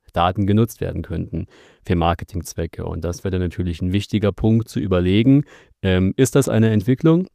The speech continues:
in die man sich hinbegeben möchte, oder würde es da schon einen Sinn, Sinn machen, einen Riegel vorzuschieben und konkret zu sagen, bestimmte Datenquellen zu nutzen ist in Ordnung,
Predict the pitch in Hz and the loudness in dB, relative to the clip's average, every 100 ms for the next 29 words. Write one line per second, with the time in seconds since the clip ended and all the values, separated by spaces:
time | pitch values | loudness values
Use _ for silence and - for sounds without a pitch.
0 | _ - 113 107 117 120 117 113 117 - | _ -2 -2 2 2 2 0 0 -2 -4
1 | - 117 117 110 107 107 107 - _ _ | -2 0 0 0 0 0 0 -4 _ _
2 | _ 98 110 - 120 127 123 - - 104 | _ 2 2 2 2 2 2 -2 2 6
3 | 107 101 104 101 90 - 92 - 98 92 | 6 6 4 4 2 0 -4 -2 2 2
4 | 85 95 90 87 85 95 95 90 92 98 | 0 -4 -6 -4 -2 0 0 0 -2 0
5 | 98 87 - 90 87 92 107 95 87 - | 0 -2 -6 -8 -6 -2 -2 -2 -6 -10
6 | 85 - - 92 92 101 - - - _ | -12 -12 -8 -4 -2 -2 -4 -18 -20 _
7 | 110 113 104 98 - 90 - 92 85 85 | 2 4 2 0 0 -2 0 -2 -2 -2
8 | 82 85 85 85 82 - 107 107 92 90 | -2 -4 -4 -4 -6 0 2 2 2 2
9 | 98 104 - 101 101 98 98 95 - 101 | 2 -2 0 0 0 -2 -2 -4 -4 -6
10 | 95 92 85 92 92 98 | -4 -6 -4 -4 0 0